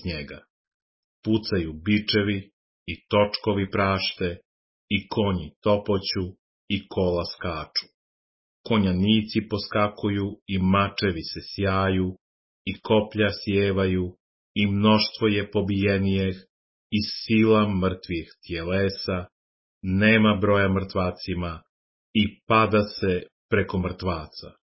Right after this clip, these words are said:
Za mnoštvo kurvarstva ljupke kurve, vješte bajačice, koja prodaje narode svojim kurvanjem i plemena vraćanjem svojim. "Evo me, Nate",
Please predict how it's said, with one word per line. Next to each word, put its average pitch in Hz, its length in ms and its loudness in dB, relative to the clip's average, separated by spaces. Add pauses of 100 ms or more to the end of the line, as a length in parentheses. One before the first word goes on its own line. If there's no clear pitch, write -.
(800)
Za 104 160 6
mnoštvo 107 800 2
kurvarstva 101 960 2 (200)
ljupke 90 360 -2 (160)
kurve, 98 580 0 (540)
vješte 104 540 2
bajačice, 95 760 -2 (440)
koja 80 280 -6 (100)
prodaje 104 480 4
narode 95 760 0
svojim 82 420 -8 (120)
kurvanjem 95 600 2 (520)
i 107 220 2
plemena 101 600 -2
vraćanjem 87 720 -4 (140)
svojim. 78 360 -12 (880)
"Evo 104 380 4
me, 90 140 0
Nate", 101 720 0